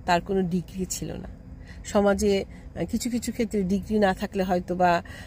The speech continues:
আপনি যদি মিডল ক্লাসে জন্মগ্রহণ করেন কিংবা নিম্ন মধ্যবিত্ত, মধ্যবিত্ত বা নিম্ন মধ্যবিত্ত ঘরে জন্মগ্রহণ করলে, আহ,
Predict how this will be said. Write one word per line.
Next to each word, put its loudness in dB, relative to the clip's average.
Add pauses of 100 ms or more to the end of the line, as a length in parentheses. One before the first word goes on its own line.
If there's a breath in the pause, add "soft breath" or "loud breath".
আপনি 0
যদি 2
মিডল 6
ক্লাসে 2
জন্মগ্রহণ 4
করেন 4
কিংবা 0
নিম্ন 6
মধ্যবিত্ত, 0
মধ্যবিত্ত -2
বা 2
নিম্ন 2
মধ্যবিত্ত -2 (340 loud breath)
ঘরে 4
জন্মগ্রহণ 2
করলে, 0
আহ, 4